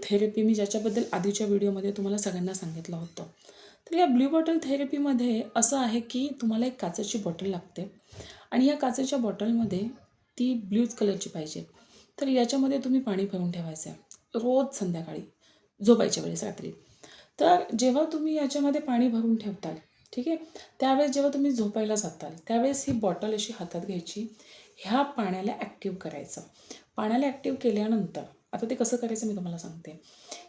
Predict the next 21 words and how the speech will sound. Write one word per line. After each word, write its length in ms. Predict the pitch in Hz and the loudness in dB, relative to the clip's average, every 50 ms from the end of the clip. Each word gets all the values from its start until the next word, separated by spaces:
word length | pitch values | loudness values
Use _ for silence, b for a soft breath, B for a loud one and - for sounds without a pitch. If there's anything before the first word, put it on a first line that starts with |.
| B | B
ह्या 120 | 233 247 285 | 2 2 4
पाण्याला 420 | 285 285 262 240 240 247 254 254 | 4 4 4 4 6 6 6 6
असं 240 | 247 233 240 - 247 | 4 4 4 2 0
आपल्या 220 | 233 233 240 233 226 | 0 0 0 0 0
हृदयाजवळ 460 | 214 180 190 196 190 196 190 185 185 | 0 0 -2 -2 -2 -4 -4 -4 -4
धरायचं 440 | 180 185 180 175 165 165 165 - 180 202 196 - _ _ _ _ - | -4 -4 -6 -6 -6 -8 -8 -8 -10 -10 -10 -12 _ _ _ _ -6
आणि 220 | 196 196 202 233 - - b b b b b b b b | -2 -2 0 -2 -2 -4 b b b b b b b b
म्हणायचं, 400 | - 185 185 190 185 175 - - 202 247 - - _ _ _ _ _ - _ _ _ _ _ _ _ _ _ - - - - - - - - - - - - | -8 -6 -4 -4 -4 -4 -4 -4 -6 -6 -8 -10 _ _ _ _ _ -20 _ _ _ _ _ _ _ _ _ -20 -16 -14 -14 -14 -14 -16 -18 -20 -20 -18 -16
"Thank 380 | - - 269 196 180 180 - - | -12 -10 -8 -8 -8 -8 -10 -8
you, 120 | 196 208 240 - - _ _ _ _ _ _ _ _ _ _ _ _ - - | -8 -8 -8 -8 -12 _ _ _ _ _ _ _ _ _ _ _ _ -12 -10
I 40 | 196 | -8
love 340 | 190 185 185 180 175 - - | -6 -6 -6 -8 -8 -10 -12
you. 100 | 175 165 165 _ _ _ _ _ _ _ _ _ _ _ _ _ _ _ b b b b b b b b b b - - | -14 -14 -16 _ _ _ _ _ _ _ _ _ _ _ _ _ _ _ b b b b b b b b b b -2 0
मी 200 | 226 240 226 - - _ - | 0 0 0 -4 -14 _ -20
खूप 540 | - - - - 254 254 262 254 262 - - | -18 -16 -8 -4 -2 -2 -2 -2 -4 -4 -4
समाधानी 580 | - 208 180 175 170 170 170 175 170 170 175 | -4 -4 -4 -6 -6 -8 -8 -8 -8 -6 -6
आहे, 400 | 175 165 165 - 175 165 165 - _ _ _ _ _ _ _ _ _ _ _ _ _ _ _ _ _ _ - | -6 -6 -8 -10 -12 -14 -14 -16 _ _ _ _ _ _ _ _ _ _ _ _ _ _ _ _ _ _ -10
मी 80 | 190 190 | -10 -8
खूप 220 | - - 226 226 | -6 -6 -6 -6
श्रीमंत 460 | - - 214 196 185 185 185 180 180 180 | -8 -10 -8 -6 -6 -6 -4 -6 -6 -8
आहे, 340 | 190 180 170 160 165 165 220 | -8 -10 -10 -10 -12 -12 -14